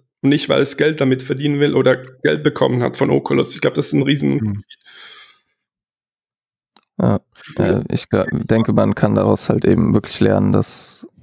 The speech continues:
Speaker 3: dass, ähm, dass ich das, also was man daraus, finde ich, Positives rausziehen kann, ist, dass Medal of Honor vor allem zeigt, wie sch-,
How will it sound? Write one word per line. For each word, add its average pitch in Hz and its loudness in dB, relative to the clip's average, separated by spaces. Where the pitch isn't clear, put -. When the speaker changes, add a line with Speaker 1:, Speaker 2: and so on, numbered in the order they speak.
Speaker 3:
dass, - 0
ähm, 98 0
dass - 0
ich - -2
das, - 0
also 101 2
was 101 2
man 107 2
daraus, 95 2
finde 117 0
ich, - -4
Positives 104 0
rausziehen 104 0
kann, 104 -2
ist, - -4
dass - -2
Medal 101 2
of - -4
Honor 90 0
vor - -2
allem 92 0
zeigt, - -6
wie 98 0
sch-, - -8